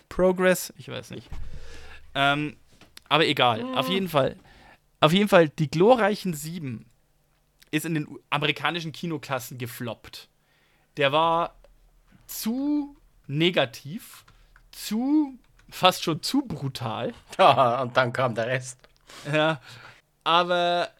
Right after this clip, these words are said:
Speaker 1: er hat von seiner Art und Weise mit, äh, in-, inzwischen gilt er als einer der besten Western, die je gemacht wurden. Aber das halt eben so,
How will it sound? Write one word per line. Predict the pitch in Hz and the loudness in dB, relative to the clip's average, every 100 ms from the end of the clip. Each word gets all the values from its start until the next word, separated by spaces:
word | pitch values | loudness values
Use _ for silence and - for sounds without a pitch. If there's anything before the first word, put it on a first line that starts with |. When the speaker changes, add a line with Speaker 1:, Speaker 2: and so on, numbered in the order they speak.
| - _ | -20 _
Speaker 1:
er | - 156 | -8 0
hat | 240 - | 0 0
von | 202 | -4
seiner | 180 170 160 | -2 -2 -2
Art | 147 202 - | 2 2 0
und | 156 | -6
Weise | 143 151 196 156 131 120 117 | -4 -2 -2 -4 -6 -6 -8
mit, | 135 - - | -10 -14 -16
äh, | - | -10
in-, | 143 180 190 | -10 -10 -6
inzwischen | 190 - 247 - 214 | -6 -4 -2 -2 2
gilt | 202 196 | 2 2
er | |
als | 165 | 0
einer | - 160 180 | 0 0 2
der | 139 | 2
besten | 170 185 - 180 180 | 2 0 -2 -8 0
Western, | 180 - - 165 | 0 0 -2 -2
die | 143 | -2
je | 139 165 | -6 -6
gemacht | 170 131 135 - - 131 | -4 -4 -6 -8 -16 -8
wurden. | 123 123 117 - - - - | -6 -4 -8 -10 -20 -16 -2
Aber | 151 160 160 156 151 _ _ | 0 2 2 2 -2 _ _
das | 165 165 | -2 0
halt | 165 | 0
eben | 175 180 | -2 -2
so, | 180 175 170 | -2 -2 -4